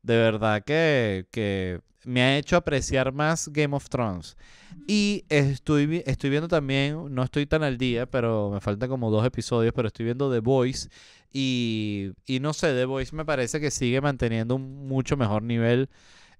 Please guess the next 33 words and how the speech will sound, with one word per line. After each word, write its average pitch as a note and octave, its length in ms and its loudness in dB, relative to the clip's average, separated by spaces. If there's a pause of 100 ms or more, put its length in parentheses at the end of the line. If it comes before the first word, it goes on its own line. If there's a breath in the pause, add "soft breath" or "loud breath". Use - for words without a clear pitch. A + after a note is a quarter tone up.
este, A2+ 320 0
a G#2 80 2
pesar A2 300 0
de B2+ 120 2
que D3 140 2
ya A#2+ 160 0
no C3 160 -2
me D3 160 -2
sorprende A#2 480 -2
tanto C#3 260 0
como D3 140 -2
en A#2+ 80 2
las A2 80 4
primeras A2+ 360 -2
temporadas, C3+ 600 0
pero A2+ 300 2
siempre G#2+ 400 -2
tiene A#2 240 0
una A#2+ 120 2
vaina A2 200 2
así A2+ 180 -2
que G#2+ 120 0
tú G#2 100 -6
dices, G2+ 280 -4
"Coño, D#2 380 -12
estos G2 240 -4
The F2 140 -6
Voice F2 280 -8
son G2+ 200 -4
unos F#2+ 200 -4
loquitos, D#2 640 -10
¿vale? - 420 -16
Que F2+ 380 -4